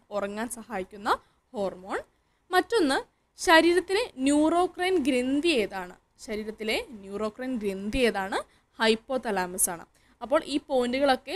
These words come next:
ഹോർമോൺസ് എന്ന ടോപ്പിക്കിൽ നിന്ന് സ്ഥിരമായിട്ട് ചോദിക്കുന്ന ടോപ്പിക് പോയിന്റുകളാണ്. അപ്പോൾ നിങ്ങൾ എന്തായാലും പഠിച്ചിരിക്കുക. ഇനി അടുത്ത ചോദ്യം, മനുഷ്യ ശരീരത്തിലെ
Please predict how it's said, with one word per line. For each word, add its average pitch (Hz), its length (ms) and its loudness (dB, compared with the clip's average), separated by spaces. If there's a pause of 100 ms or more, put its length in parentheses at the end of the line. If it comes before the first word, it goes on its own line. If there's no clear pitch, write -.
ഹോർമോൺസ് 226 500 2
എന്ന 247 160 -4
ടോപ്പിക്കിൽ 226 300 -2
നിന്ന് 285 140 -4
സ്ഥിരമായിട്ട് 240 520 -2 (100)
ചോദിക്കുന്ന 214 440 -4 (140)
ടോപ്പിക് 226 360 -8 (100)
പോയിന്റുകളാണ്. 220 600 2
അപ്പോൾ 254 160 -16
നിങ്ങൾ 226 200 0
എന്തായാലും 254 380 0
പഠിച്ചിരിക്കുക. 220 560 0 (1040)
ഇനി 330 140 6 (260)
അടുത്ത 269 240 6 (120)
ചോദ്യം, 226 380 8 (580)
മനുഷ്യ 339 360 6
ശരീരത്തിലെ 233 520 2